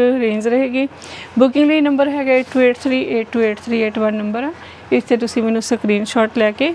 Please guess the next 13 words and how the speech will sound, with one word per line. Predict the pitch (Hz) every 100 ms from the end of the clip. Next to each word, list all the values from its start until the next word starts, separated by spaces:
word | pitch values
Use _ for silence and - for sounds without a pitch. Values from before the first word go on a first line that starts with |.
| -
ਪਿਕ | 247 233
ਸੈਂਡ | - 226 214
ਕਰ | 202
ਸਕਦੇ | 190 208 202 208 208
ਹੋ। | 214 196 - - - - 143 - - - - - - - - - - - - - - - - - - -
ਕਲਰ | 247 269 302
ਆਪਸ਼ਨ | 311 - 311
ਬਹੁਤ | 269 269 294 294
ਪਿਆਰੀ | 277 285 269 285 311
ਆ, | 453 - - -
ਜਿਹੜਾ | 240 262 277
ਵੀ | 294 311 285 - - - 247
ਮਤਲਬ | 240 254 254 254